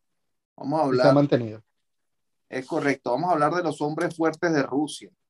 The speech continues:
Speaker 1: Porque todo el mundo cree que es que Vladimir, él, él llegó solo ahí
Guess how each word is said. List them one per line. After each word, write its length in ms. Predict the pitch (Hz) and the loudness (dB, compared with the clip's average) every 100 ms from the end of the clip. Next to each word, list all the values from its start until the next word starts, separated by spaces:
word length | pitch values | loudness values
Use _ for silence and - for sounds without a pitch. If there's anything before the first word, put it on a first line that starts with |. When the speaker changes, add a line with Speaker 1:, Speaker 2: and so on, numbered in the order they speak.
| _ _ - | _ _ -2
Speaker 1:
Porque 160 | 139 | 2
todo 160 | 139 147 | 6 6
el 60 | |
mundo 280 | 185 196 196 | 6 6 4
cree 200 | 196 202 | 6 4
que 100 | 202 | 4
es 80 | 190 | 4
que 100 | 202 | 4
Vladimir, 680 | 202 175 139 139 175 190 - - | 6 8 8 6 4 0 -6 -2
él, 280 | 143 151 151 | -2 -2 -4
él 260 | 156 151 151 | -2 0 0
llegó 280 | 170 180 175 | 0 2 2
solo 340 | - 180 165 | 2 2 4
ahí 300 | 156 110 95 | 2 0 -6